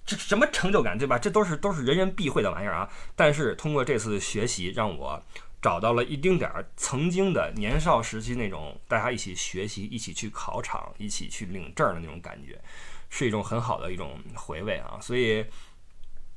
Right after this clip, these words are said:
不论学什么，哪怕是抽点儿空闲时间，看点随便什么东西，然后跟人聊一聊，我觉得也是好事儿。所以这都是我最近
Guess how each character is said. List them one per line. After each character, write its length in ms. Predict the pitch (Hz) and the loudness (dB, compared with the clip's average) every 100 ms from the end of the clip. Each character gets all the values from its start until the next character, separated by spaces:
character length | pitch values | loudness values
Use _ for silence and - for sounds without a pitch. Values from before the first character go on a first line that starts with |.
| - | -4
不 120 | 120 | 4
论 140 | 147 127 | 6 6
学 260 | - 92 | 2 -2
什 140 | 107 101 | -2 -2
么， 180 | 78 - - | -4 -10 -4
哪 140 | 98 | -2
怕 180 | 92 120 | 0 0
是 340 | - 95 82 - - | 0 -4 -4 -8 -12
抽 260 | - 135 120 | -6 -2 0
点 120 | 85 | 0
儿 200 | 78 76 | -2 -6
空 180 | - 123 | -6 -4
闲 140 | 107 117 | -2 -2
时 160 | 104 | -2
间， 320 | 101 107 98 - - | -2 -2 -4 -8 -8
看 100 | - | -6
点 140 | 113 98 | -4 -4
随 100 | - | -4
便 140 | 104 | -6
什 80 | 92 | -6
么 80 | 95 | -6
东 180 | 104 101 | -4 -4
西， 200 | 101 - | -6 -8
然 120 | 87 | -8
后 80 | 85 | -6
跟 100 | 90 | -6
人 140 | 95 | -6
聊 200 | 82 78 | -6 -6
一 40 | 90 | -6
聊， 180 | - - | -8 -10
我 80 | 90 | -6
觉 60 | |
得 60 | 101 | -4
也 100 | 76 | -4
是 80 | 87 | -6
好 260 | - - | -6 -8
事 140 | - - | -8 -8
儿。 80 | - - - - - - | -8 -6 -6 -6 -4 0
所 120 | 110 | 2
以 100 | 113 | 4
这 140 | 120 | 4
都 140 | 120 117 | 4 4
是 100 | 117 | 4
我 460 | 101 80 85 87 | 4 2 2 0
最 180 | 87 107 | 0 -2
近 340 | 104 95 82 | 0 -2 -4